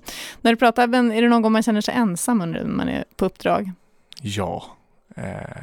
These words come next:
Speaker 2: det är helt klart.
Speaker 1: På vilket
Speaker 2: Man
Speaker 1: sätt då?
Speaker 2: känner sig ensam. Men alltså, det är ju ett ganska så ensamt jobb, eh, på det sättet att, eh, du tas bort från din, din egen vardag, eh, dina vänner,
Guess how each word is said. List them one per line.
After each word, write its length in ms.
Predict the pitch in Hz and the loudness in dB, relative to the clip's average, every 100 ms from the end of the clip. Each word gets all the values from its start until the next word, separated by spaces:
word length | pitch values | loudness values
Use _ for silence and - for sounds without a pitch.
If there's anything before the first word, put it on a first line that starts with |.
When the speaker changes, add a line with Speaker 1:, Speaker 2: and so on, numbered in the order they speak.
| - | -14
Speaker 2:
det 280 | 95 95 95 | -10 -8 -8
är 60 | 95 | -8
helt 140 | - | -12
klart. 340 | - - - - | -12 -16 -10 -2
Speaker 1:
På 80 | |
vilket 200 | 202 202 | -2 -2
Speaker 2:
Man 80 | 92 | -4
Speaker 1:
sätt 140 | 180 - | -6 -6
då? 60 | |
Speaker 2:
känner 140 | - - | -8 -8
sig 160 | - | -14
ensam. 220 | - - - - - - - | -16 -16 -18 -16 -16 -16 -8
Men 120 | 110 | -4
alltså, 220 | 117 117 110 - | 0 0 -2 -8
det 320 | - - 117 | -18 -8 -4
är 180 | 95 131 | 0 0
ju 220 | 143 131 | 2 2
ett 240 | 120 _ - | 0 _ -8
ganska 340 | 120 104 - | -4 -4 -6
så 80 | 95 | -10
ensamt 520 | 92 107 95 92 95 90 | -4 -4 -4 -8 -8 -8
jobb, 560 | 101 101 90 - 127 131 - 160 180 220 | -4 -2 -2 -6 -10 -12 -14 -16 -16 -10
eh, 240 | - 98 90 - | -6 -6 -8 -8
på 80 | |
det 140 | 92 85 | -8 -8
sättet 320 | 80 - - | -12 -12 -12
att, 300 | 90 - - - | -12 -12 -20 -16
eh, 280 | - 95 - - _ - - - - - - _ | -12 -10 -10 -12 _ -20 -20 -20 -20 -20 -20 _
du 240 | - 123 | -6 -6
tas 540 | - 110 107 101 - 104 107 - | -4 -2 0 -2 -8 -12 -16 -4
bort 280 | 104 - - | -4 -4 -10
från 300 | 110 104 104 | -4 -2 -2
din, 520 | 101 101 98 95 - - | -2 -4 -6 -8 -16 -14
din 340 | - 110 107 | -6 0 0
egen 360 | 104 98 123 117 | 0 0 -2 -2
vardag, 680 | 95 82 92 90 107 101 123 | -2 -2 -2 -4 -6 -12 -12
eh, 280 | - 87 - | -10 -10 -10
dina 300 | 98 95 98 | -8 -6 -2
vänner, 680 | 113 120 95 85 92 92 | 0 0 -2 -4 -4 -4